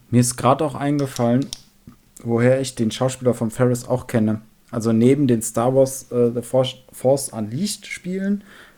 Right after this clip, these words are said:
ähm, der hat auch bei Days Gone den Pr-,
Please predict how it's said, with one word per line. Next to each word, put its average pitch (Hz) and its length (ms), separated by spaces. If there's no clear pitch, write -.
ähm, 127 440
der 117 220
hat 147 200
auch 123 100
bei 139 140
Days 123 280
Gone 180 220
den 123 240
Pr-, - 80